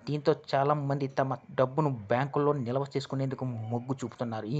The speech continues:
నేపథ్యంలో ఖాతాల భద్రతలో మార్పులు తీసుకొచ్చేందుకు బ్యాంకుల సహకారంతో ఆర్బీఐ కొత్త నిబంధనలు అమలు చేస్తుంది. అయితే ప్రస్తుతం చాలా మందికి ఒకటి కంటే ఎక్కువ బ్యాంక్ ఖాతాలు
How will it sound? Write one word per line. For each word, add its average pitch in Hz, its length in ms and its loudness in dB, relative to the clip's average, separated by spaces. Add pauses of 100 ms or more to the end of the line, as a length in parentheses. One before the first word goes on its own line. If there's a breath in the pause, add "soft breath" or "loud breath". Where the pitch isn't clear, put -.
నేపథ్యంలో 156 520 2 (720)
ఖాతాల 139 340 6 (160)
భద్రతలో 131 520 0 (300)
మార్పులు 135 400 0
తీసుకొచ్చేందుకు 131 640 -2 (200)
బ్యాంకుల 135 460 0
సహకారంతో 127 540 0 (120)
ఆర్బీఐ 131 340 0
కొత్త 127 260 -2
నిబంధనలు 120 460 -2
అమలు 113 240 -6
చేస్తుంది. 110 380 -8 (500 loud breath)
అయితే 139 200 4 (380)
ప్రస్తుతం 156 420 2 (140)
చాలా 139 220 6 (180)
మందికి 139 360 0 (340)
ఒకటి 139 300 2
కంటే 143 200 2 (160)
ఎక్కువ 147 200 0 (120)
బ్యాంక్ 131 280 2
ఖాతాలు 135 340 2